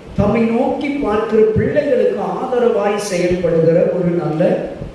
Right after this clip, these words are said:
தேவனாய் இருக்கிறார். அல்லேலூயா. ஆண்டவரை நாம் உறுதியாய் பற்றி கொள்ள வேண்டும். இயேசுவை உறுதியாய் சார்ந்து கொள்ள வேண்டும்.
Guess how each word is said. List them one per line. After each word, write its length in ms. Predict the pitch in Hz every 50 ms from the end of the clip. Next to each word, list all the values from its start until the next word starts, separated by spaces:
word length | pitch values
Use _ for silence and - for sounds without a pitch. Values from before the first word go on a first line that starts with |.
| - - - -
தேவனாய் 600 | 156 165 160 165 147 139 139 139 139 135 135 135
இருக்கிறார். 440 | 135 131 127 127 123 127 127 127
அல்லேலூயா. 680 | 135 151 175 180 185 185 185 185 185 190 - - - - - - - - - - - - - - -
ஆண்டவரை 720 | 240 294 302 - - - 311 302 277 254 254 240 240 240 233
நாம் 420 | 208 202 202 196 196 185 175 202
உறுதியாய் 680 | 247 269 285 294 285 - - - 240 240 233 240 - 196
பற்றி 280 | 185 - - - 254 - - 202
கொள்ள 180 | 185 175 170
வேண்டும். 540 | 170 170 165 165 160 165 165 139 127 127 131 - - - - - - - - - - - - -
இயேசுவை 680 | 165 185 466 - - - - - - 311 311 294 269
உறுதியாய் 720 | 269 - 208 208 226 240 269 277 277 277 262 240 240 240 226
சார்ந்து 680 | 202 - - 226 226 226 - - 339 - - 277 185 202
கொள்ள 200 | 196 185 185 170
வேண்டும். 480 | 160 160 156 151 151 151 - - -